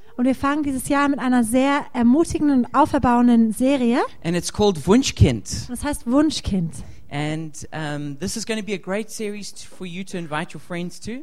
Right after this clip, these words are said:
Speaker 1: Und es ist eine ganz tolle Serie, zu der ihr eure Freunde einladen könnt.
Speaker 2: And so, um, for the next, the next month, um, this is what we're gonna be looking at.
Speaker 1: So, über den nächsten Monat werden wir uns dies anschauen.
Speaker 2: And it's on the,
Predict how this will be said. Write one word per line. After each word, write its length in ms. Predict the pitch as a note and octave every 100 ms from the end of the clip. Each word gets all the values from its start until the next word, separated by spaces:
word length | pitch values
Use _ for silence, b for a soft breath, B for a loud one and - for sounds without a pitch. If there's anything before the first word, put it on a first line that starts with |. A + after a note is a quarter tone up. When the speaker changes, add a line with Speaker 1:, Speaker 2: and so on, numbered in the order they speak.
| -
Speaker 1:
Und 100 | C4
es 80 |
ist 140 | C#4 -
eine 120 | C#4+
ganz 280 | C4+ D4 D#4
tolle 240 | D4+ C#4+
Serie, 400 | A#3 C#4 D4 C#4+
zu 100 | -
der 160 | C4+ B3+
ihr 140 | A#3+
eure 180 | B3 A#3
Freunde 380 | - D4+ D#4+ C#4
einladen 420 | B3 A#3 A3+ A3+
könnt. 480 | A#3 C4 G#4+ - - -
Speaker 2:
And 220 | D#3+ D3+
so, 220 | - - E3 D#3 E3 -
um, 420 | D3+ D3+ D3 D3 -
for 160 | - E3
the 100 | E3
next, 340 | F#3+ A#3+ - -
the 100 | D#3
next 340 | E3+ G3 - -
month, 360 | F3 F3 D#3+ - - - -
um, 200 | D3 C#3+
this 180 | D#3+
is 100 | F3+
what 120 | D#3 D3+
we're 100 | D3
gonna 140 | D3+
be 120 | C#3
looking 360 | C#3 D3 - B2+
at. 100 | E2+ - B B
Speaker 1:
So, 160 | - C4+
über 360 | - C#4+ C4+
den 120 | C#4
nächsten 340 | C#4 F#4 - D4+
Monat 360 | C#4+ D#4 D#4
werden 140 | C#4+ C4
wir 80 | C4+
uns 140 | B3
dies 220 | C4+ B3
anschauen. 560 | - G3 F#3+ G#3 F3+ E3+
Speaker 2:
And 140 | E3
it's 200 | E3 -
on 180 | F3+
the, 60 | G3